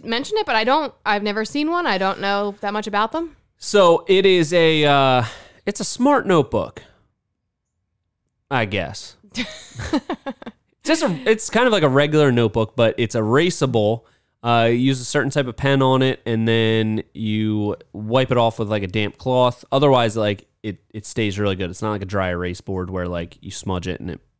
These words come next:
Speaker 2: you know, goes away. You
Speaker 1: Huh.
Speaker 2: have to wipe it with a damp cloth, and then at the bottom, they have the, like, five different icons, and you can set those up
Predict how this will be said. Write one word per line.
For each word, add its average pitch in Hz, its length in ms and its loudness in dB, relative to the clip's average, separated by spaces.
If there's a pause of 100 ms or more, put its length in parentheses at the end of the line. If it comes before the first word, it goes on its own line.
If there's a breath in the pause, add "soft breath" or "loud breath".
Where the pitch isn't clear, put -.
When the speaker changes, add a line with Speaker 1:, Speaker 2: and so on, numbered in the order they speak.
(120)
Speaker 2:
you 95 100 -12
know, 87 260 -12
goes 95 200 -6
away. 95 380 -4 (800)
You 226 120 0
Speaker 1:
Huh. - 100 2
Speaker 2:
have 131 160 0
to 127 80 0
wipe 117 180 2
it 117 40 -2
with 107 180 -2
a 101 40 -6
damp 104 300 -2
cloth, 123 480 0
and 113 180 -2
then 120 160 0
at 101 140 -6
the 110 100 -4
bottom, 117 720 0 (320)
they 110 140 -4
have 110 240 -2
the, 110 240 -2
like, 101 200 -6
five 123 360 0
different 110 320 -4
icons, 95 720 -6
and 101 240 -4
you 110 120 0
can 98 180 -6
set - 340 -6
those 101 300 -2
up 120 340 0